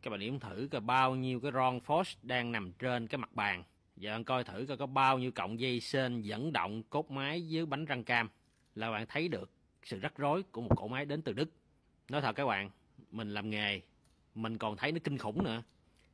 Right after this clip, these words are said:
Cái hệ tâm minh của cái động cơ này á, nó rắc rối gấp mười lần.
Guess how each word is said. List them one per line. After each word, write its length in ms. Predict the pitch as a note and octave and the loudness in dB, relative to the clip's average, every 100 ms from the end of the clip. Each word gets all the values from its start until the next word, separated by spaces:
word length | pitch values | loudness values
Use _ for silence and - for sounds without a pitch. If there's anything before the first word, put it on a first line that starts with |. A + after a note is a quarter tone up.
| _ | _
Cái 140 | E3+ C3 | -2 0
hệ 180 | G2 | 0
tâm 320 | - C3 C3 C#3 | 2 2 4 2
minh 220 | C#3 C3 | 2 0
của 100 | B2+ | -2
cái 80 | C3 | -2
động 160 | G#2+ | -2
cơ 180 | C3 B2 | 0 0
này 280 | A2+ G#2 G#2+ | 0 0 0
á, 140 | B2+ A#2+ _ _ | -4 -8 _ _
nó 120 | C3 D3 | -4 0
rắc 260 | D#3+ - | 2 0
rối 220 | C#3 D3+ | 2 2
gấp 220 | E3+ - B2 | 2 -2 -2
mười 340 | A#2+ C#3 C#3+ | 2 6 8
lần. 280 | C3 B2+ | 6 4